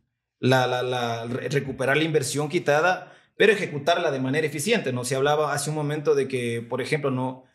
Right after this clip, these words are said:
Es la cabeza quien responde, eh, cómo marcha cada cartera de Estado. En este caso, por ejemplo, es el presidente de la República, por ejemplo, en, en la actual gestión, eh, Guillermo Lazo, si tú tienes los escándalos, las denuncias públicas de que no tienes,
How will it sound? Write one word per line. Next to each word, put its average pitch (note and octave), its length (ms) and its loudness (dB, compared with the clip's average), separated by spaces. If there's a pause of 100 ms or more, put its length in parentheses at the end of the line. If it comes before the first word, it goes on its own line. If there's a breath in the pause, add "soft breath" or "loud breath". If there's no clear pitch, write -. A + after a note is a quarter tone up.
(220 soft breath)
Es C#3+ 120 4
la F3 200 4
cabeza D#3+ 640 0
quien C#3+ 260 -2
responde, D3+ 840 2
eh, A#2 600 -4
cómo E3+ 260 4
marcha E3 480 0
cada C#3+ 220 0
cartera B2+ 320 -2
de C#3 80 0
Estado. C#3 460 0 (300 loud breath)
En D3+ 120 4
este G3+ 280 4
caso, D3+ 320 0
por C3+ 120 -4
ejemplo, D3 460 0
es F3 300 -4
el D#3 160 -4
presidente E3 680 2
de F#3 120 2
la D#3+ 100 2
República, C#3 1040 0 (320)
por D#3+ 140 6
ejemplo, E3+ 840 2
en, C#3+ 460 -2
en D3+ 80 -2
la D3+ 80 4
actual E3+ 180 2
gestión, D3+ 720 -2
eh, B2+ 720 2 (240 loud breath)
Guillermo E3+ 340 4
Lazo, C#3+ 380 2
si D3+ 140 -6
tú G3+ 100 0
tienes G#3 280 2
los D#3+ 140 2
escándalos, C#3+ 720 0
las C3 140 0
denuncias D3 380 0
públicas D#3+ 420 0
de C#3 120 2
que C3+ 100 -2
no D3 120 0
tienes, D#3+ 540 -4